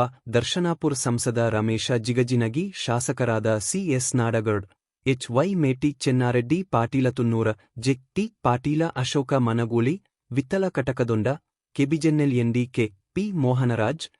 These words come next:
ಕೃಷ್ಣ ಕಾಡಾದ, ಕಾರ್ಯನಿರ್ವಾಹಕ ಅಭಿಯಂತರ ವಿ ಜಿ ಕುಲಕರ್ಣಿ ಸೇರಿದಂತೆ ನಾನಾ ಜನಪ್ರತಿನಿಧಿಗಳು, ನಾನಾ ವಲಯದ ಮುಖ್ಯ ಅಭಿಯಂತರರು, ಅಧಿಕಾರಿಗಳಿದ್ದರು. ರೈತರ ಪ್ರತಿಭಟನೆ.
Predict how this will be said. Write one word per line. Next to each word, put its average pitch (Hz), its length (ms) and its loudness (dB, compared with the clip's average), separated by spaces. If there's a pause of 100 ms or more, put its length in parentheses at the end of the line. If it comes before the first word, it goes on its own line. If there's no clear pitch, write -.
(200)
ಕೃಷ್ಣ 185 360 0
ಕಾಡಾದ, 127 480 0
ಕಾರ್ಯನಿರ್ವಾಹಕ 120 840 0
ಅಭಿಯಂತರ 113 680 0
ವಿ 120 240 -4 (260)
ಜಿ 160 240 -4 (120)
ಕುಲಕರ್ಣಿ 135 520 0
ಸೇರಿದಂತೆ 110 720 -2 (300)
ನಾನಾ 151 340 0
ಜನಪ್ರತಿನಿಧಿಗಳು, 120 960 0 (400)
ನಾನಾ 156 420 2
ವಲಯದ 123 440 2
ಮುಖ್ಯ 117 580 0
ಅಭಿಯಂತರರು, 117 680 0 (140)
ಅಧಿಕಾರಿಗಳಿದ್ದರು. 110 880 -2 (400)
ರೈತರ 156 540 0
ಪ್ರತಿಭಟನೆ. 107 720 -2